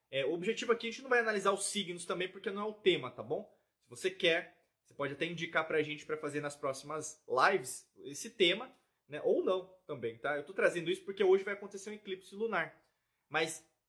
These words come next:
eu quero deixar de uma maneira bem genérica hoje, né? Eu não quero me aprofundar muito, porque se eu me aprofundar, a gente vai fugir muito do tema, né? E não vai agregar muito, porque eu quero dizer uma forma como um todo.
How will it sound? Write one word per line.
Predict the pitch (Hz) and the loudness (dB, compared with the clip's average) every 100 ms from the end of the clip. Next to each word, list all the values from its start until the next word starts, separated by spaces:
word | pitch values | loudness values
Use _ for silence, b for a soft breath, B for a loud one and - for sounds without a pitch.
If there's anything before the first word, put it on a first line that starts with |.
| - | -20
eu | 120 | 6
quero | 175 190 | 8 8
deixar | 185 196 190 | 6 4 2
de | |
uma | 196 190 | 0 -4
maneira | 190 190 | 0 2
bem | 214 226 | 2 2
genérica | 233 180 180 196 196 165 | 2 2 2 2 2 2
hoje, | 135 156 202 - _ - | 2 0 -2 -8 _ -12
né? | |
Eu | 156 | -12
não | 151 | -4
quero | 170 160 117 | 0 0 -2
me | 143 | -4
aprofundar | 160 160 160 147 147 | -4 -6 -4 0 2
muito, | 143 190 - _ _ _ _ | 0 -6 -8 _ _ _ _
porque | 135 131 151 147 147 | -16 -4 2 2 2
se | 147 | 2
eu | 180 | 2
me | 185 | 2
aprofundar, | 180 185 - 160 156 170 - - | -2 -4 -8 0 2 2 -2 -16
a | |
gente | 147 | -8
vai | 170 | -6
fugir | 165 175 147 175 175 _ _ _ | -4 -6 -2 -2 -2 _ _ _
muito | 180 269 311 | 2 2 2
do | 202 180 | 0 2
tema, | 160 151 185 196 _ _ 135 | 4 4 4 -6 _ _ -6
né? | 151 143 135 | -4 -4 -10
E | 147 | -14
não | 170 | -2
vai | 170 170 | 2 2
agregar | 170 170 165 | 2 0 -2
muito, | 156 151 - | -2 -8 -14
porque | 151 175 | -8 -4
eu | |
quero | 196 196 | -2 -4
dizer | 165 185 196 - _ _ _ | 4 6 6 4 _ _ _
uma | 160 | -8
forma | 156 214 240 | -2 -2 -4
como | 247 247 | -8 -10
um | 233 | -2
todo. | 233 196 135 | 6 6 4